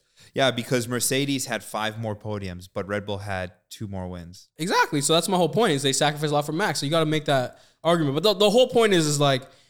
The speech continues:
Speaker 2: we're going back to, is, like, it's hard to define a year based off of points. And I really wanna stress that. It's like, you have to look at head-to-heads. You have
Speaker 1: If
Speaker 2: to look
Speaker 1: you're
Speaker 2: at
Speaker 1: the
Speaker 2: all that stuff.
Speaker 1: team, yes, your driver won, but you can't hang a championship.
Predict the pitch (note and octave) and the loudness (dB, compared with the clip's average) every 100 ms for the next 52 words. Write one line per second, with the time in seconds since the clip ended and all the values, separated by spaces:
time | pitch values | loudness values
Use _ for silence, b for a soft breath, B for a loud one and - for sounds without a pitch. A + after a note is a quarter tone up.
0 | b D3+ D#3 E3+ D#3 D#3 C#3 C3 B2+ - | b 0 4 4 4 2 2 0 -2 -4
1 | b b b - - - G#3 A3+ G3+ F3 | b b b -6 -2 4 2 2 -2 0
2 | D#3 D#3+ D#3 C#3 C#3+ C#3 C#3+ C#3+ C#3 C3+ | 2 2 2 -2 -4 -2 0 0 0 -2
3 | C3+ B2 - B2+ A2+ A2 C3 C3 C#3+ D#3 | -4 -6 -10 -8 -6 -6 -2 0 2 2
4 | D3+ D3 C3+ - C3 B2 A#2+ B2 D#3 E3 | 2 2 0 -2 -2 -2 -4 -2 0 0
5 | F3 D#3+ C3+ C3+ - B2 A#2+ A#2 C3 C3 | -2 -2 0 -2 -2 -6 -4 -2 0 4
6 | F3 G3 F3 - B2+ D#3 G#3 G#3 _ _ | 4 4 2 0 -2 -4 -6 -10 _ _
7 | _ _ _ _ _ A#2 B2 A2+ G#2+ - | _ _ _ _ _ -4 0 0 -2 -6
8 | G#2 G2+ G2+ A2 B2 G2 G2+ C#3 B2+ - | -6 -2 -2 -2 -2 -4 -4 -6 -8 -14
9 | _ - G2+ A2+ A#2 C3 A2+ G2+ G2+ F#2+ | _ -10 -6 -4 -4 -4 -4 -6 -8 -8
10 | - G2 F#2+ F#2 - - | -10 -10 -10 -14 -16 -18